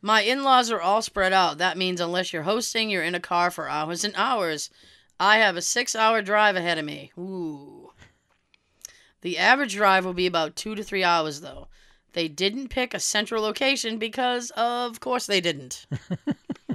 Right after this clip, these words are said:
<laughs> "That's bad enough. But what's worse is when the meal is over, helping cleaning up or whatever. It's not a big deal.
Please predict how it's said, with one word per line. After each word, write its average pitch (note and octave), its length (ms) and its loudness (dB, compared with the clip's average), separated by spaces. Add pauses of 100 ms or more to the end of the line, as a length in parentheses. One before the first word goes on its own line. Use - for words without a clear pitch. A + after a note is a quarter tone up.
(160)
<laughs> F#3+ 100 -8 (920)
"That's C#4+ 260 4
bad C#4 240 2
enough. C#4 480 -4 (260)
But F#3 140 -6
what's G#3 260 -4
worse B3+ 380 4
is G3 120 -4
when G3+ 140 -2
the G3 80 -2
meal B3 260 -2
is F#3 140 0
over, D#3 420 -2 (340)
helping F3+ 360 -2
cleaning F#3 540 -4 (120)
up C#4 220 2
or F#3 180 -2
whatever. D3+ 440 -4 (400)
It's - 200 -6
not A#3 220 2
a C#4+ 40 0
big B3+ 200 -2
deal. F3+ 400 0